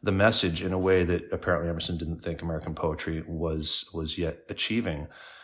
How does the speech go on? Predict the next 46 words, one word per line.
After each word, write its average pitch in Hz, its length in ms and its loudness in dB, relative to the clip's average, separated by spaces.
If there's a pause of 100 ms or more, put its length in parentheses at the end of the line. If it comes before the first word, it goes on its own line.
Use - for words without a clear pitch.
(160)
And, 92 360 4 (280)
and 123 160 10
it 127 100 12
is 110 140 8
impossible 92 560 6
to - 140 -4
overstate 82 480 -2
the 82 100 -2
effect 78 260 -4
that 76 140 -6
Emerson 76 260 -6
had 73 160 -6
on 71 140 -8
Whitman. 78 320 -10 (100)
When 120 480 10
Whitman 156 320 8
first - 540 6
published, - 720 4
uh, 92 360 6
the 101 120 -2
first - 300 2
edition 113 260 2
of 95 100 -4
Leaves 95 160 0
of 87 80 -2
Grass 110 300 6
in 98 80 2
eighteen 87 180 -4
fifty-five, 87 640 0 (640)
he - 160 4
sent 196 300 12
Emerson 92 260 8
a 85 60 0
copy. - 340 8 (140)
He - 100 6
didn't 107 180 6
know 107 220 6
Emerson. - 460 -6
He 117 80 -4
just, 120 260 4
he 139 80 0
just 135 160 8
sent 147 300 6
it - 160 -10
to 80 160 0
him. 80 260 -2